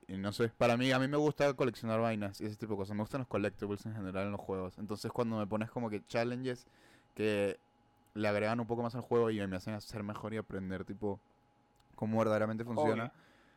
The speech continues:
Speaker 1: ahí, ahí como que, en mi opinión, el juego sube por mil, ¿me entiendes?
Speaker 2: O sea,
Speaker 1: O sea,
Speaker 2: es un buen endgame.
Speaker 1: sí, es un muy buen endgame. Además, es un endgame que es tipo,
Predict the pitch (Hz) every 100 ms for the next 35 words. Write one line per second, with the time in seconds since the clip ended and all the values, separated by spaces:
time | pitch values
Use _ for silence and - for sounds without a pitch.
0 | - - 101 71 95 95 90 98 98 104
1 | 98 76 90 90 90 87 87 87 69 -
2 | - _ - 95 101 95 101 90 90 90
3 | 87 90 - 92 98 92 - 156 110 98
4 | 92 151 151 139 123 123 120 127 - -
5 | 117 101 110 117 117 110 107 101 95 92
6 | 92 92 104 107 113 107 127 127 127 117
7 | 117 117 120 107 98 - 107 107